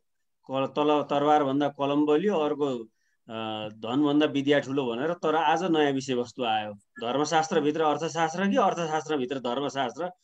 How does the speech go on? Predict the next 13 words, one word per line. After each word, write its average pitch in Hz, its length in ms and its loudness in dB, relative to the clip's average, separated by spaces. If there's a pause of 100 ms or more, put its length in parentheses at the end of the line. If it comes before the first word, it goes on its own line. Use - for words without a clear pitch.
(280)
यो 220 180 0
पनि 233 140 6
एउटा 202 200 4
बहसको 151 420 0
विषय 156 240 0
अब 143 200 2 (100)
थपिँदै 131 300 -2
जानेछ। 120 400 -4 (560)
यो 139 80 0
सुरुवात 151 460 0
गरिदिनु 135 440 0
भएको 110 240 -4
छ, 110 100 -8